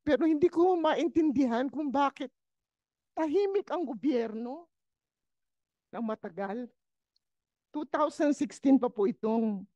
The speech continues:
talamak na patayan, na pagpatay, pas-, pagpas lang. Nagtataka lang po ako kung ngayon, bakit ngayon lang nangyayari to?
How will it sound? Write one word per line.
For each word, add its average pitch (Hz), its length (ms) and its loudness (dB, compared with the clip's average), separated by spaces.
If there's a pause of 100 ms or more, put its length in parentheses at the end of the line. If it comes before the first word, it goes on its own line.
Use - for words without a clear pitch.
(140)
talamak 220 560 -2
na 226 120 -6
patayan, 175 800 -10 (400)
na - 80 -12
pagpatay, 208 800 -6
pas-, 185 280 -10
pagpas - 480 -12
lang. 165 360 -6 (1200)
Nagtataka 330 640 -2
lang 320 200 4
po 262 200 2
ako 277 200 0
kung 269 200 -2
ngayon, 294 240 0
bakit 247 360 -8
ngayon 277 320 0
lang 226 320 -6 (440)
nangyayari 196 760 0
to? 175 200 -20